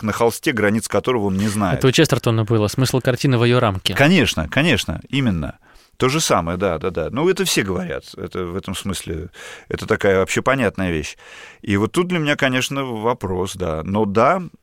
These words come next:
Speaker 1: вот из этого сознания смертности, а дальше оно, это некоторое, это не сознание смертности, вот еще раз, да.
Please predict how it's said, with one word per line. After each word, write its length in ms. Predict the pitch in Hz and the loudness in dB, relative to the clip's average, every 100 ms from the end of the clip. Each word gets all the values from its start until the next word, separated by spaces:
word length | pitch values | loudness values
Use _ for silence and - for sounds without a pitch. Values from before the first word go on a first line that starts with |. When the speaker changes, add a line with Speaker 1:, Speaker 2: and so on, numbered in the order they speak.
| - | -14
Speaker 1:
вот 260 | 95 95 113 | -10 -6 -4
из 140 | 104 | -2
этого 260 | 120 110 101 | 0 0 0
сознания 440 | 110 110 113 107 | 0 0 0 0
смертности, 600 | - 156 208 - 120 - | -2 -2 -2 -2 -4 -2
а 240 | 90 - 87 | -2 0 0
дальше 320 | 135 190 - | 2 0 0
оно, 400 | 104 110 147 - | 0 0 -4 -6
это 240 | - 113 127 | -4 -4 -2
некоторое, 460 | 131 123 107 113 | -2 -4 -2 -2
это 180 | - 104 | -2 -2
не 80 | 143 | -2
сознание 520 | - 131 165 196 135 | -2 -2 0 0 0
смертности, 500 | - 101 - 85 - | 0 -2 -2 -6 -8
вот 140 | 80 107 | -6 -6
еще 200 | - 82 | -4 -4
раз, 140 | 80 | -2
да. 300 | 85 131 | 0 0